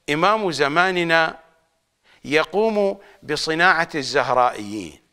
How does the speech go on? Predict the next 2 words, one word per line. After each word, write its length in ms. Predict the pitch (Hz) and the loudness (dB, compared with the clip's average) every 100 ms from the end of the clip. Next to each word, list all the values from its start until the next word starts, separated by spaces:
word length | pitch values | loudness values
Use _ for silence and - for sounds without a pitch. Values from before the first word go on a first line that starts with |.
| _ _ _ _ _ - | _ _ _ _ _ -12
صناعة 680 | - - 214 262 269 214 - 202 | -4 0 4 4 4 2 -2 -2
إبليس 760 | 185 180 151 170 247 262 - | 0 -2 -2 2 4 4 0